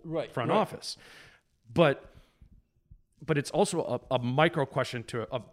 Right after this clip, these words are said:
Speaker 2: more macro topic, which is mine, that my idea that he has this grand plan of maximizing the team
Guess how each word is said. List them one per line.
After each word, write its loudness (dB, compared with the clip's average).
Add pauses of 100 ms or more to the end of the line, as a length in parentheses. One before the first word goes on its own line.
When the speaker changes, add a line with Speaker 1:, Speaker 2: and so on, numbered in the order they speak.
Speaker 2:
more 0
macro -2
topic, 0
which -6
is -6
mine, 2
that -4 (240)
my 2
idea 4
that 0 (220)
he 0
has 4
this 0
grand 0
plan -6 (420)
of -2
maximizing -2
the -8
team -2